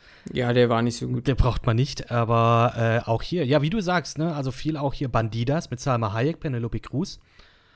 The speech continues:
Speaker 2: Äh,
Speaker 1: Mhm.
Speaker 2: so, also der bringt die Frauen da auch schon voran. Das finde ich cool. Hast, bin, stimme ich dir auch komplett zu. Ähm, aber wie du es auch sagst, diese Handschrift, die er manchmal hat,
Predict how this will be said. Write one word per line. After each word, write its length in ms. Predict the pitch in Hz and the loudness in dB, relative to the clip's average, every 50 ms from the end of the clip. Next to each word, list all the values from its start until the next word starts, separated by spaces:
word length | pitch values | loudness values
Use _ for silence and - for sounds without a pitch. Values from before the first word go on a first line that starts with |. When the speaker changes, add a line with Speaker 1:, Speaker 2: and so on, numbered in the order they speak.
| _ _ - - - | _ _ -16 -6 -2
Speaker 2:
Äh, 380 | 139 143 143 143 143 143 139 | 2 4 4 6 4 4 2
Speaker 1:
Mhm. 40 | 135 | 2
Speaker 2:
so, 140 | 131 143 151 | 0 0 0
also 260 | 160 135 147 135 147 | 0 0 0 2 2
der 440 | 139 143 - 135 139 143 135 - - - _ - _ _ - - _ _ _ _ _ _ - | 2 2 2 2 2 2 0 -2 -10 -20 _ -20 _ _ -20 -20 _ _ _ _ _ _ 0
bringt 220 | - 139 160 151 - | 0 2 2 0 -2
die 60 | 160 | -4
Frauen 320 | - - 139 139 151 160 | -2 0 2 2 2 2
da 120 | 147 135 120 | 0 -2 -4
auch 100 | 120 135 | -6 -6
schon 220 | - - 147 135 | -6 -6 -8 -6
voran. 360 | - - 147 127 143 139 127 | -6 -6 -6 -4 -4 -4 -4
Das 160 | 117 135 131 - | -4 -4 -2 0
finde 140 | - 160 | 0 0
ich 220 | 151 - - - - | 0 -2 -4 -4 0
cool. 200 | 165 147 117 107 - - - - - | 2 2 2 0 -4 -10 -20 -18 -10
Hast, 300 | - 139 135 - - 131 - - 120 113 117 - _ _ - - - - | -8 -8 -8 -8 -10 -12 -12 -12 -14 -14 -14 -16 _ _ -6 -4 -4 -2
bin, 160 | - 151 143 139 | -2 -2 -2 -2
stimme 240 | - - 160 160 170 | -2 0 0 0 0
ich 60 | - | 0
dir 140 | - - - | -2 -2 -4
auch 120 | 135 - | -4 -4
komplett 340 | - 147 135 - 147 139 - | -4 -4 -2 -2 -4 -4 -4
zu. 240 | - - 127 101 90 - - - - - - - - - - _ _ _ _ - _ _ _ _ - | -8 -10 -8 -10 -10 -12 -16 -20 -20 -20 -20 -20 -20 -20 -20 _ _ _ _ -20 _ _ _ _ 0
Ähm, 580 | 127 127 123 123 123 127 123 123 120 117 107 - _ _ _ _ _ | 2 4 4 4 2 2 0 0 0 -2 -4 -8 _ _ _ _ _
aber 400 | - 135 135 160 160 143 - - - - | 2 4 6 6 6 4 2 -6 -10 -6
wie 120 | 123 143 | -4 -2
du 80 | 147 160 | -2 -2
es 120 | 147 143 | -2 -2
auch 100 | 151 151 | -4 -4
sagst, 340 | - 135 139 131 135 - - | -2 -2 -2 -4 -4 -6 -8
diese 220 | 131 123 123 - | -6 -4 -4 -2
Handschrift, 440 | 147 165 202 - - - - - - | -2 -2 -4 -4 -6 -6 -6 -6 -4
die 60 | 120 113 | -4 -2
er 60 | 110 | -2
manchmal 460 | 110 110 104 - - - 107 101 92 | -2 -4 -4 -6 -8 -8 -6 -6 -4
hat, 220 | 117 147 - - | -4 -6 -6 -10